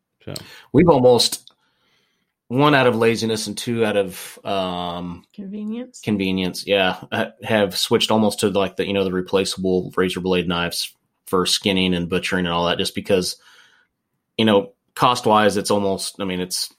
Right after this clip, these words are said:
Speaker 2: it's hardly anything. Um, and the knives are literally scalpels, you know,
Speaker 1: Yeah.
Speaker 2: razor sharp. And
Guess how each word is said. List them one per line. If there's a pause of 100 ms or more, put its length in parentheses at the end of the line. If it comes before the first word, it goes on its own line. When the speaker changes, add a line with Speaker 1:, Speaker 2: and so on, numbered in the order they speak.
Speaker 2:
it's
hardly
anything. (340)
Um, (580)
and
the
knives
are
literally
scalpels,
you
know,
Speaker 1:
Yeah.
Speaker 2:
razor
sharp.
And